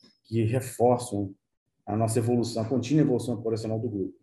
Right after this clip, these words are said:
nas duas divisões. Embora alguns deles afetados momentaneamente por alguns eventos que são conhecidos, inflação, é, taxa de juros crescendo, e, e que foram tratados pela companhia, como a gente vai, como a gente já viu. O destaque, acho que foi para o crescimento das duas divisões,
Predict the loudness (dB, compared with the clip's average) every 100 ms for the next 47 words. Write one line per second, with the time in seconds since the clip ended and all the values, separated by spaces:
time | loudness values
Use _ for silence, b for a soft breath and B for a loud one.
0 | _ -6 -4 -2 0 2 2 -2 -6 -4
1 | -4 -4 -8 -16 _ _ _ _ _ 2
2 | 8 10 10 8 6 4 2 0 2 4
3 | 4 2 0 0 -2 -2 -2 -4 -2 -2
4 | 0 0 -2 -2 -4 -6 -2 -2 0 0
5 | -2 -4 -8 -8 -6 -4 -2 -4 -6 _
6 | _ _ _ -12 -8 -6 -4 -6 -4 -4
7 | -2 -4 -2 0 2 2 -2 -4 -8 -6
8 | -6 -8 -10 0 4 4 2 2 2 2
9 | -2 -2 -4 -2 0 0 0 -2 -2 -6
10 | -8 -16 _ _ -6 -4 -2 -2 -2 -6
11 | -8 _ _ _ _ _ _ _ _ -4
12 | -4 -2 4 4 4 0 -2 -2 -6 -4
13 | 0 0 0 -4 0 0 0 -2 2 2
14 | 0 -6 -4 -6 -10 -18